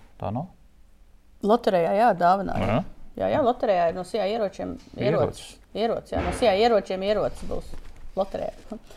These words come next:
Speaker 2: Tad mums ir jaunais pielikums, arī iznācis aktuālais mednieku gads, kas varētu interesēt jaunos medniekus, jo mēs runājam ar jauniem medniekiem, par jauniem medniekiem, kur medīt, kā medīt, ā, kā iekļūt kolektīvā.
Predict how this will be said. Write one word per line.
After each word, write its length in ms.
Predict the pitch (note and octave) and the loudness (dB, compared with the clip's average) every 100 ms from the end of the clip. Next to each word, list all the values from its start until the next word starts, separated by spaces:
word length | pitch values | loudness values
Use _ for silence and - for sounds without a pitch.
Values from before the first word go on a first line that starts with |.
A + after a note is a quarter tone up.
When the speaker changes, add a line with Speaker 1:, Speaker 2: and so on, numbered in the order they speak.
| - - - | -20 -20 4
Speaker 2:
Tad 220 | A3 A#3 | 6 8
mums 180 | A3 G3+ | 4 2
ir 120 | G3+ | 4
jaunais 380 | A3+ A3+ F#3 F#3 | 6 6 2 -2
pielikums, 540 | D4 E4+ C#4+ - G3 - | 0 4 4 2 -2 2
arī 200 | G3+ G3 | 2 2
iznācis 480 | G#3+ F#3+ E3+ - - | 0 2 0 0 0
aktuālais 540 | G#3 - G3+ F3+ E3+ - | 0 4 6 6 4 2
mednieku 360 | G3 F#3+ E3+ F3+ | 0 0 -2 2
gads, 240 | G#3+ - | 0 0
kas 140 | F#3 - | -12 -6
varētu 320 | F#3 F3 - | -2 -2 -4
interesēt 420 | F#3+ F#3+ - - F#3+ | -8 -10 -8 -6 -4
jaunos 360 | F#3+ E3+ E3+ | -6 -6 -6
medniekus, 400 | B3+ C4+ F#3 E3+ F#3+ | -4 -2 -4 -6 -8
jo 60 | |
mēs 160 | F3 E3+ | -8 -6
runājam 320 | F#3 E3 E3+ | -6 -6 -4
ar 80 | F3 | -2
jauniem 260 | F3+ E3 E3+ | -2 -2 -4
medniekiem, 440 | F3+ E3 E3 D3+ | -4 -4 -6 -2
par 160 | A3+ A#3+ | 0 2
jauniem 260 | G#3 F#3+ | 0 0
medniekiem, 480 | G3 G#3 F3+ F3 E3+ - - - | -2 -2 -4 -4 -6 -6 -20 -6
kur 180 | - G#3+ | -2 2
medīt, 300 | G3+ E3+ D#3+ C#3+ | 0 0 0 4
kā 160 | B3+ A3+ | 6 6
medīt, 520 | A3+ G3+ F3+ - F#3 | 2 -2 -4 0 4
ā, 240 | E3 E3 - - - - - | 4 4 -2 -18 -20 -8 2
kā 160 | A3 F3+ - | 6 6 4
iekļūt 500 | - G#3+ G#3 E3 F3 | 4 2 2 -2 0
kolektīvā. 720 | B3+ C4+ A3+ - G3+ F#3+ F3+ | 2 2 0 -2 -2 4 6